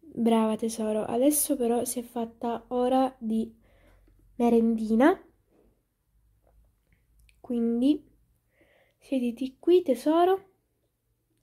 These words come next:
che gli do il cambio a lei e lei va a giocare, mentre tu fai merenda.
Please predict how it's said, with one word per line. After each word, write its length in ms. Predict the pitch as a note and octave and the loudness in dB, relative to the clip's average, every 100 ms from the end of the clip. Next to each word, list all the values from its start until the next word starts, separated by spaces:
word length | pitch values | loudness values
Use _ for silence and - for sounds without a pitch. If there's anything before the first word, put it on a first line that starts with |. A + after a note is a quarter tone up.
| _ _ _ _ _ | _ _ _ _ _
che 200 | B3 A3+ | 0 0
gli 100 | A3+ | 2
do 100 | A3+ | 0
il 140 | A3+ | -2
cambio 380 | - A3 A3+ A#3+ | -6 -4 -2 -2
a 40 | |
lei 340 | B3 C#4+ C#4+ A#3 | 0 2 4 2
e 40 | |
lei 260 | A3+ A3+ A3 | 0 -2 -2
va 120 | G#3+ | -4
a 120 | G#3 | -6
giocare, 720 | - G#3+ G#3+ G#3+ A3 E4 - _ _ _ _ _ _ _ _ _ _ _ _ _ _ _ _ _ _ | -8 -12 -10 -6 -2 -2 -4 _ _ _ _ _ _ _ _ _ _ _ _ _ _ _ _ _ _
mentre 420 | - B3+ B3 G#4+ G#4+ | -4 -4 0 0 2
tu 320 | A#3+ A3+ - _ _ _ _ _ _ | 0 -2 -8 _ _ _ _ _ _
fai 280 | _ A#3 G#3+ | _ -4 -2
merenda. 640 | G#3 G3+ G3+ G#3 G#3 | -2 -4 -4 -4 -6